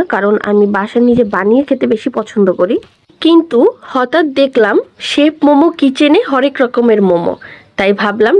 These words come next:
ট্রাই করে দেখি। আমি সবগুলো আইটেম থেকে দুইটা করে নিয়েছিলাম টেস্ট করার জন্য। আসলে উনি দুইটা করে বিক্রি করে না, আমি বারবার বলাতে আমাকে দুইটা করে দিয়েছিল। সর্বনিম্ন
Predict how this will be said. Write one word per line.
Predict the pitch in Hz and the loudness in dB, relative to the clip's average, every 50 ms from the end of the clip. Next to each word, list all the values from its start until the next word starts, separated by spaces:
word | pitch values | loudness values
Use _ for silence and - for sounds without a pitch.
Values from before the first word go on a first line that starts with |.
| 370 | 0
ট্রাই | - - 247 226 226 233 | 0 -2 0 0 0 0
করে | - 254 233 233 240 | 2 2 2 2 4
দেখি। | 214 214 202 202 - 311 494 539 - _ _ _ _ _ _ _ _ _ _ _ _ _ - | 2 0 -2 -2 -2 -2 -2 -2 -6 _ _ _ _ _ _ _ _ _ _ _ _ _ -8
আমি | - 247 262 294 330 | -4 0 0 0 2
সবগুলো | - - 294 254 233 233 240 277 294 311 | 2 0 0 0 0 0 0 2 2 2
আইটেম | 294 269 269 247 294 294 302 294 | 2 0 0 0 2 2 2 4
থেকে | 320 311 320 330 262 262 | 2 2 2 2 2 2
দুইটা | 262 262 247 269 277 | 2 2 2 2 0
করে | 269 - 285 294 294 | 2 2 2 4 4
নিয়েছিলাম | 294 269 269 262 262 262 - - 277 277 330 359 | 6 6 4 4 2 0 0 0 2 4 4 4
টেস্ট | 359 - 226 254 262 - - | 4 2 0 0 0 -4 -4
করার | - 269 262 262 262 247 | -2 0 0 0 0 0
জন্য। | - 269 262 277 330 480 - - - - - - - - | 0 2 2 2 2 0 -2 -6 -18 -20 -20 -16 -10 -8
আসলে | - 226 - 269 277 302 | -8 -4 -2 0 2 4
উনি | 302 285 302 302 | 4 4 4 4
দুইটা | 240 254 247 233 262 269 | 4 2 2 2 0 0
করে | 262 285 285 311 | 0 2 2 2
বিক্রি | 262 233 226 220 - - 285 | 2 2 0 -2 -2 -4 -2
করে | - 285 247 240 214 | 0 0 0 0 0
না, | 220 220 240 254 233 | 0 0 0 0 0
আমি | 233 233 233 214 220 | 2 0 0 0 0
বারবার | 214 220 262 247 311 311 285 | 0 0 0 0 0 0 0
বলাতে | 214 220 214 220 226 240 233 269 | 0 0 0 0 0 0 0 0
আমাকে | 262 233 220 214 220 - 254 | 0 0 0 -2 -2 -2 0
দুইটা | 220 247 233 240 220 | 0 0 0 0 2
করে | 226 240 247 | 2 2 2
দিয়েছিল। | 226 220 226 208 190 196 - - 208 196 226 359 - - - - - _ _ _ _ _ _ _ _ | 2 2 2 2 2 0 0 0 0 0 0 -2 -4 -8 -20 -20 -20 _ _ _ _ _ _ _ _
সর্বনিম্ন | - - - 277 254 254 262 262 294 311 302 302 302 302 311 | -10 -6 -2 0 2 2 2 4 4 4 6 6 6 6 6